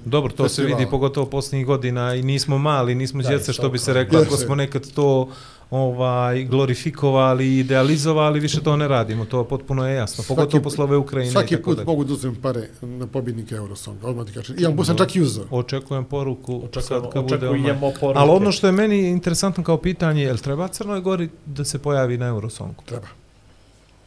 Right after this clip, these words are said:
Speaker 1: Zbog čega? Ovo, imamo li tu nekakvu, ka-, koja je to računica? Mi stalno govorimo o tome, gleda
Speaker 2: Dobro,
Speaker 1: toliko
Speaker 2: pazi
Speaker 1: ljudi
Speaker 2: ovako.
Speaker 1: i tako dalje, ula-, a, a s druge strane imamo ljude koji kažu, „E, uložili su sto hiljada eura, nagrđen je budžet, nagrđen ovako i onako i tako dalje, tome slično.”
Speaker 2: A treba li Crna Gora da se pojavi na, na, na mundijalu ako ga osvoji?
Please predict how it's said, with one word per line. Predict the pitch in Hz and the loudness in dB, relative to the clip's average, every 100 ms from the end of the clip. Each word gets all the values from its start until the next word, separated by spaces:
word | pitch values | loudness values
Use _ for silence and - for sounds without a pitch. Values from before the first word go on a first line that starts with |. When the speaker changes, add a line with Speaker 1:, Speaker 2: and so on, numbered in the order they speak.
| - | -10
Speaker 1:
Zbog | 117 131 | -6 -6
čega? | - 160 123 110 | 0 0 0 0
Ovo, | 117 131 | 0 -2
imamo | 151 160 160 | -2 -2 0
li | 156 | -2
tu | 151 160 | -2 -4
nekakvu, | 151 147 - 139 135 | -4 -6 -6 -4 -4
ka-, | 131 180 | -4 -6
koja | - 196 | 0 2
je | 185 | 2
to | 190 | 2
računica? | 175 175 160 143 143 | 0 0 0 0 -2
Mi | 147 | 0
stalno | 196 185 | 0 2
govorimo | 175 185 185 175 | 2 2 2 0
o | |
tome, | 190 180 170 | 0 -2 2
gleda | 175 165 | 4 4
Speaker 2:
Dobro, | 160 | 4
Speaker 1:
toliko | 170 170 170 | 0 0 2
Speaker 2:
pazi | 165 160 | 4 6
Speaker 1:
ljudi | 165 | 6
Speaker 2:
ovako. | 160 165 | 4 0
Speaker 1:
i | 165 | 0
tako | 160 - 165 | -2 0 0
dalje, | 170 165 151 - - - | 2 0 -2 -10 -20 -2
ula-, | 165 170 165 156 | 4 4 4 4
a, | 165 - | 4 4
a | 170 | 2
s | |
druge | 160 190 175 | 2 2 2
strane | 185 190 | 2 0
imamo | 190 190 185 | 0 0 0
ljude | 202 185 | -2 -4
koji | 180 | -4
kažu, | 180 180 196 240 | -4 -4 -4 -4
„E, | 247 | -4
uložili | 240 240 247 226 240 | -4 0 0 -2 -8
su | 226 226 | -10 -12
sto | - 254 | -8 -8
hiljada | 262 254 247 254 | -2 0 2 4
eura, | 262 269 254 247 233 - - | 4 2 0 -2 -4 -12 -10
nagrđen | 202 214 226 196 220 | -4 -2 -2 -4 -4
je | 214 | -2
budžet, | 214 233 226 226 | -4 -4 -6 -6
nagrđen | 214 214 208 208 | -6 -6 -6 -4
ovako | 208 208 | -4 -4
i | 202 | -6
onako | 196 196 | -6 -6
i | 180 | -8
tako | 175 170 | -8 -6
dalje, | 160 151 143 | -4 -4 -6
tome | 135 120 | -6 -6
slično.” | - 110 | -8 -10
Speaker 2:
A | 113 | -4
treba | 135 143 | 0 2
li | 175 | 2
Crna | 180 202 | 0 -2
Gora | 196 208 | 0 2
da | 196 | 0
se | - 156 | 0 -2
pojavi | 160 160 180 170 147 | 0 2 2 2 0
na, | 151 151 | -4 -4
na, | 156 147 | -6 -6
na | 151 143 | -4 -2
mundijalu | 147 143 156 143 131 | -2 0 2 2 0
ako | 123 123 | -4 -6
ga | 123 | -6
osvoji? | 117 - 98 | -6 -8 -14